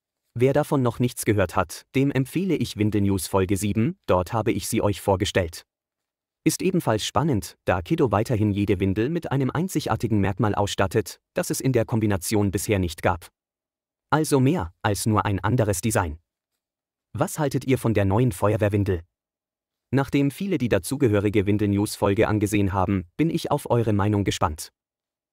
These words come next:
Falls ihr sie ausprobieren möchtet, findet ihr die Links in der Videobeschreibung. Ansonsten schaut mal an den Rand, dort gibt es weitere Praxistests sowie eine Playlist der News, in der ich euch über alle Neuigkeiten aus dem A B D L-Bereich informiere. Bleibt trocken,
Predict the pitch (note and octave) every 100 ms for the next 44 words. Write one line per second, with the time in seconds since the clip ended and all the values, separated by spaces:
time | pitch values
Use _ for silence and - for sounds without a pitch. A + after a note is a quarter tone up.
0 | _ _ - C3+ - D3 C3 C3 E3+ -
1 | C3 A2 G2+ F2+ E2 G#2 F2+ - - F3+
2 | D#3+ - C#3+ A2+ G2 C3 - - C3 G#2
3 | G#2+ G#2 F#2+ G2 G#2 G2 G2 E2 - _
4 | _ _ _ _ _ _ - A#2+ A2+ E3
5 | - A#2+ - G2 G#2 G2+ G2+ G2 F2+ A2+
6 | E3 - _ - F#2 - D#3+ D3+ - C3+
7 | - A#2 - A#2 - A#2 A2 G2 - G#2+
8 | G#2+ G#2+ G#2 F2 G2+ F#2+ - G2+ F#2+ G2
9 | - - - E3 D3+ D3 - C#3 C#3+ E3
10 | C#3+ - F3+ B2+ G2+ G2 - G2+ A#2 B2+
11 | G#2 A2 G#2 G#2 G2+ G2 G2+ G2 F#2+ G#2
12 | G#2+ G#2 G#2 F2 E2+ _ _ _ _ _
13 | _ _ _ - D3+ F#3 - F#3 D#3 A2